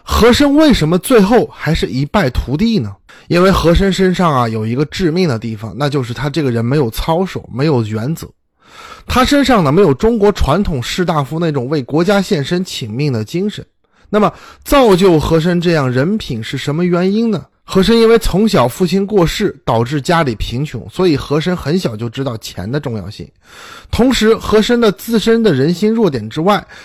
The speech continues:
他做官不讲操守，还与乾隆皇帝本身的统治政治有关系。我们说过，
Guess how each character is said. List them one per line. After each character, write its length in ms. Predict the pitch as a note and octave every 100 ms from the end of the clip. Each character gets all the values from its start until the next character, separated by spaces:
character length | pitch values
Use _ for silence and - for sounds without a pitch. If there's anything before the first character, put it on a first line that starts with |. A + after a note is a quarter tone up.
| -
他 160 | - G#3
做 260 | - A#3+
官 220 | E3 G3+ A3
不 100 | G#3
讲 220 | C3 F#2
操 320 | - F#3+ -
守， 180 | - -
还 200 | - -
与 140 | E3 A#2+
乾 220 | - D#3+
隆 140 | F3
皇 200 | F3 A#2+
帝 140 | C#3 C3+ A2+
本 180 | A#2+ F#2
身 260 | - E3 F3+
的 160 | B2+ - - -
统 300 | - - A2+
治 140 | A2+ D#3
政 200 | A#3+ G3+
治 220 | B2 A2 -
有 200 | - A#2
关 240 | G#2 A2+ A2
系。 200 | - - _ _ _ _ -
我 120 | - C#3
们 140 | D#3
说 180 | D#3+ F3+
过， 200 | D#3